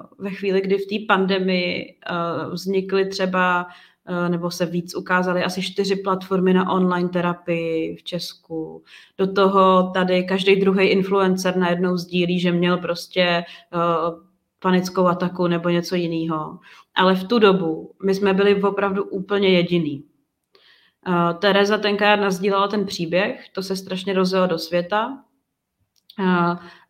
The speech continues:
a ona potom se vracela zpátky do Oxfordu studovat a já jsem zůstala v Praze a můj, moje předsevzetí bylo věnovat se Nevypust duši a věnovat se tomu tak, aby to nějakým způsobem rostlo. Ještě teda jsem v tu dobu si neříkala, že, eh, dám výpověď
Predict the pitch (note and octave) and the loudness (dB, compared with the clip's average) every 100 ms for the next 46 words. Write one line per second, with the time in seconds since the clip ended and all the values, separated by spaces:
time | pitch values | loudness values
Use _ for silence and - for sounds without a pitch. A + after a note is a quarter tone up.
0 | - G3 F3+ F3+ F3+ F#3+ G3 G3 G3 G3 | 4 6 8 6 2 2 2 0 -2 0
1 | G3 G3+ G3 F#3+ F#3+ F#3+ G3 G3 G3 F#3 | 2 0 0 0 0 0 0 -2 0 -2
2 | F#3 G3 D#3+ - - F#3+ F3+ F#3 F#3 F3 | 0 0 0 -2 -4 -2 0 -2 -2 0
3 | F3 G3 B3 - - F#3 F#3 F#3+ G3 F#3+ | 4 4 2 -2 -2 0 0 0 0 0
4 | F#3 F#3+ F#3 F#3 F#3 E3+ E3 F#3 F#3+ F#3+ | -2 0 0 0 -2 -2 0 0 2 0
5 | F#3 F#3 F3+ F3 F3 F3 - _ F#3+ F3+ | 0 2 4 4 2 -2 -18 _ 2 2
6 | F3+ F3 F#3 F#3 G3 F#3+ F3+ F3+ F3+ G3 | 4 2 2 2 -2 -2 0 0 -2 0
7 | F#3 F3 F3+ F3 E3+ E3+ E3+ E3+ F3 E3 | 2 4 2 0 -2 -2 -4 -4 -6 -2
8 | E3 E3+ E3 D#3+ D#3+ D#3+ D#3 - - - | -4 -4 -6 -6 -6 -2 -2 -4 -12 -20
9 | _ F3+ F3 F3 F3 F3 F#3+ F#3 F3 E3+ | _ -2 0 2 0 -2 -4 -2 -2 -2
10 | E3 E3 E3 E3 F3 E3+ E3+ F3 - E3+ | -4 -4 -6 -4 -2 -4 -4 -6 -6 -8
11 | F3 E3+ D#3+ D#3+ D3 D3 F#3 G#3 G#3 G3+ | -2 -2 -2 -4 -4 -2 -2 -2 2 4
12 | G3+ G3+ F3 D#3+ - F3+ F3+ F3+ F#3 F#3 | 4 2 0 -2 -8 -4 -2 -2 -4 -6
13 | D#3+ D#3+ F3+ - F#3 F#3+ F#3 F3 F3 - | -6 -8 -8 0 2 4 4 2 0 -10
14 | - _ F#3+ F3 E3+ F3+ F3 D#3+ D#3+ F#3 | -20 _ 0 2 2 4 4 4 4 4
15 | F3+ F3 G#3 A#3+ | 6 4 4 2